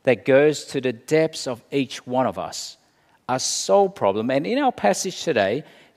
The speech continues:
Jesus makes that known. He makes it clear, as obvious as it was to everyone there what the problem of this man was, Jesus showed a greater need.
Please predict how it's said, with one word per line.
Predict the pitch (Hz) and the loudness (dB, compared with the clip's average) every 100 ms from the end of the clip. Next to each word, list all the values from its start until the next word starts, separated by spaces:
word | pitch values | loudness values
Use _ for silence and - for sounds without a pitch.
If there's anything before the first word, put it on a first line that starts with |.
| _ | _
Jesus | - 151 160 147 156 - - | -4 -2 -2 -2 -6 -8 -8
makes | 113 123 123 - | -2 0 0 -4
that | 127 113 98 | -6 -6 -6
known. | 101 87 85 85 _ _ _ | -10 -10 -12 -20 _ _ _
He | - 135 | 0 2
makes | 135 175 214 - | 6 6 6 0
it | 214 - | -6 -4
clear, | 170 117 87 82 _ _ _ | 2 2 2 -6 _ _ _
as | 143 151 - - - | -2 -2 -2 -10 -4
obvious | 180 214 214 233 214 - | 0 2 2 0 0 -2
as | 165 165 | 0 0
it | 165 | -2
was | 123 127 127 110 95 101 | -4 2 4 4 0 -6
to | - 135 - | -8 -6 0
everyone | 175 190 214 185 | 0 2 0 2
there | 127 123 | 4 4
what | 139 143 | 2 -2
the | 151 | -4
problem | - 147 131 135 123 | -2 0 0 -2 -4
of | 131 | -6
this | - 135 - | -6 -10 -8
man | 127 135 127 | -4 -2 -2
was, | 95 87 - - _ _ | -6 -10 -14 -20 _ _
Jesus | - - 135 139 139 135 | -14 -2 -2 -2 -6 -8
showed | - 120 104 113 - | -4 0 0 0 -6
a | 104 | -14
greater | 95 107 98 95 - | -10 -4 -2 -2 -8
need. | 98 87 78 | -8 -8 -12